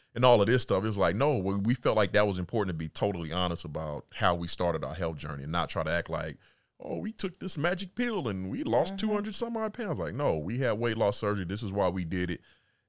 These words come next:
Speaker 1: and try to be as transparent as we can with that journey, because you never know who's going to follow that journey. It's always amazing. And, you know, I know she has women that hit her up, but men that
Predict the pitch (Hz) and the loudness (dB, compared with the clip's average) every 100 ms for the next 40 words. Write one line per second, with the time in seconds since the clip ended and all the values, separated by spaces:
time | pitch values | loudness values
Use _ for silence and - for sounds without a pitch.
0 | - 87 - 95 87 87 80 - 95 90 | -8 -2 4 4 4 0 -2 0 0 -2
1 | - 90 82 78 80 76 82 71 71 78 | -4 -6 -4 -6 -8 -8 -8 -8 -10 -10
2 | 73 78 67 60 73 - 80 73 73 92 | -8 -8 -8 -10 -12 -8 -8 -8 -8 -6
3 | 98 120 107 101 104 98 98 95 95 87 | 2 4 4 4 2 2 -2 -2 -2 -2
4 | 82 - 90 80 69 _ _ _ _ _ | -4 -4 -4 -4 -8 _ _ _ _ _
5 | _ _ 135 120 101 90 85 110 92 90 | _ _ 6 6 6 4 4 4 2 2
6 | 110 104 98 87 82 104 110 90 85 82 | 4 4 2 0 4 4 4 2 -4 -4
7 | 62 87 80 95 95 104 101 - 107 101 | -4 -6 -4 0 0 2 2 2 2 4
8 | 92 90 90 98 95 90 87 82 107 101 | 4 0 -4 -2 0 0 0 0 0 4
9 | 101 85 87 82 - _ _ - 87 117 | 4 2 -2 -6 -10 _ _ -18 -2 2
10 | 135 107 87 | 2 2 -2